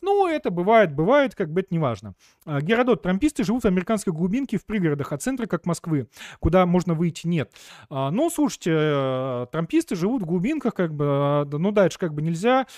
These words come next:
а, из глубинки-то в город приехать. Это, это ж в, в машине-то, в Америке-то машин-то ни у кого нет, правильно? А, Америка — это ж не автомобильная страна, правильно? А, поэтому, ну, как бы, хороший тезис, но нет. Тем более, что они там, кстати, устраивали автомобильные поезда,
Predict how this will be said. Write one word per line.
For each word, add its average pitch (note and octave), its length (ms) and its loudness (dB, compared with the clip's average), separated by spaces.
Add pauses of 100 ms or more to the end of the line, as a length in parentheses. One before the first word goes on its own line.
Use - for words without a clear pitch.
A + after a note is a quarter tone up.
(200)
а, C#3+ 760 0
из D3+ 140 -2
глубинки-то D#3+ 580 0
в C3 80 -6
город E3+ 280 0
приехать. C3+ 380 -2
Это, C#3+ 180 -4
это D3 100 -6
ж - 100 -10
в, D3+ 480 0
в C#3+ 80 -4
машине-то, D#3+ 800 2
в D#3+ 60 2
Америке-то F#3+ 480 0
машин-то F#3 400 -4
ни D3+ 40 -4
у D#3 60 -6
кого E3+ 220 -2
нет, A#3+ 200 -6
правильно? F3 340 -4 (540)
А, D3 320 -8
Америка — G#3 360 -2
это - 80 -10
ж - 120 -12
не E3 240 0
автомобильная G3 580 0
страна, C3 320 -6
правильно? F#3 360 -2 (420)
А, C3 200 -4
поэтому, G3 880 0
ну, A#3+ 140 -2
как E3+ 160 -4
бы, E3+ 80 -6
хороший E3 540 0
тезис, B3+ 340 -4
но F3+ 60 -2
нет. D3+ 240 -4
Тем E3+ 100 0
более, A#3+ 140 0
что - 140 -2
они G3 100 0
там, F3+ 120 -4
кстати, F#3 240 -4
устраивали F#3 400 0
автомобильные F3 560 -4
поезда, D#3+ 540 2